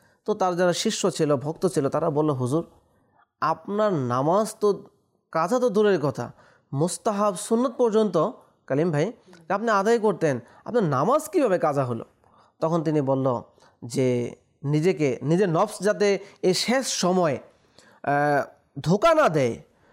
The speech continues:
যে এই পরকালের হিসাব নিকাশ থেকে উদাসীন করে না দেয়, যে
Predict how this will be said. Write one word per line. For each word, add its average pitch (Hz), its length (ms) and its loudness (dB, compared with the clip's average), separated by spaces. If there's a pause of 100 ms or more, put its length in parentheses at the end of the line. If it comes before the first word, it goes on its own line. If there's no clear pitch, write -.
(140)
যে 147 560 0 (480)
এই 143 200 2 (280)
পরকালের 208 420 0
হিসাব 180 400 0
নিকাশ 220 300 0
থেকে 190 140 0
উদাসীন 240 460 2
করে 202 160 2
না 170 140 2
দেয়, 135 220 0 (420)
যে 143 380 0